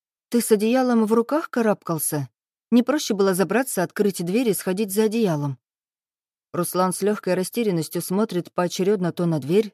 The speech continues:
то на веранду, то на нас с одеялом. Несколько мгновений, затем запрокидывает голову и начинает беззаботно хохотать. Нереально искренне. Сама пытаюсь сдержать улыбку.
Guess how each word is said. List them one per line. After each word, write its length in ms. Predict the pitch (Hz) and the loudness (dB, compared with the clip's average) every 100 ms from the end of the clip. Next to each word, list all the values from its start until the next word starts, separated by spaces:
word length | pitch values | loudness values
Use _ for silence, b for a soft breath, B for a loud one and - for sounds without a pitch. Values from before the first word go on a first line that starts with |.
| _ | _
то 100 | 190 | -2
на 80 | 165 | 0
веранду, 500 | 160 175 220 208 196 _ _ _ _ | 0 2 2 2 0 _ _ _ _
то 120 | 214 220 | 0 4
на 120 | 233 | 4
нас 200 | 156 147 | 0 -4
с 100 | - | -4
одеялом. 520 | 160 160 156 147 135 _ _ _ _ _ _ _ | -2 0 0 -2 -6 _ _ _ _ _ _ _
Несколько 500 | 175 185 - 165 175 | -2 0 -2 -2 0
мгновений, 680 | 160 160 156 180 220 214 - _ _ _ | 0 0 2 2 2 0 -4 _ _ _
затем 340 | 170 202 269 247 | -2 0 2 0
запрокидывает 640 | 214 240 226 240 196 190 | 2 0 0 0 2 2
голову 380 | 165 254 226 175 | 2 2 2 2
и 40 | 180 | 2
начинает 540 | 185 - 220 247 175 | 0 0 0 0 -2
беззаботно 680 | 170 175 170 165 240 262 175 | -2 0 -2 -2 -4 -4 -6
хохотать. 640 | 170 - 175 160 151 - - _ _ _ _ _ | -6 -6 -6 -6 -6 -8 -16 _ _ _ _ _
Нереально 640 | 175 196 196 196 156 165 180 | 2 4 4 2 2 0 -2
искренне. 500 | - - 147 147 131 _ _ _ _ _ - | -4 -4 -2 -2 -6 _ _ _ _ _ -4
Сама 280 | 220 254 | 2 2
пытаюсь 420 | - 156 196 160 - | 0 -4 -4 -4 -6
сдержать 540 | 135 170 143 165 - | -4 -2 -2 -4 -4
улыбку. 520 | 180 156 - - 143 | -4 -4 -6 -6 -6